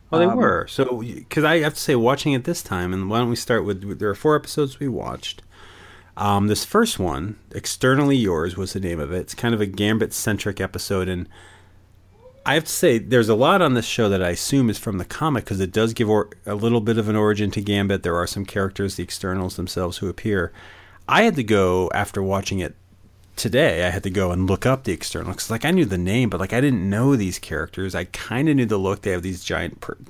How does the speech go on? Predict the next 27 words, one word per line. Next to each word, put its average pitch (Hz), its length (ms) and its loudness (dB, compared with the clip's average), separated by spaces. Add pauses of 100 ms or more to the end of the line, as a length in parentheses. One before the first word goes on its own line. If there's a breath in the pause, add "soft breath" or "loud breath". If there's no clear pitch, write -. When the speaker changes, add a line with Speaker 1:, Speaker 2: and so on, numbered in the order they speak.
Speaker 1:
purple 117 320 -2
armor, 98 320 0
green 98 200 -2
hair. 104 120 -2
Like, 101 180 -2
they're, 110 180 -2 (380 loud breath)
they 135 100 2
have 175 160 4
the 127 80 2
flashy 113 760 0
nineties 98 560 -2
comic 98 320 -6
book - 180 -10
costumes, 98 500 -4
but 76 100 -2
I 113 60 2
didn't 127 180 2
recognize 104 440 0
these 98 200 -6
Speaker 2:
Uh-huh. - 60 -6
Speaker 1:
characters, 127 480 0
and 110 200 -2
there's 117 200 0
no 190 300 0
explanation 185 720 -2
for - 300 -8
it. - 180 -16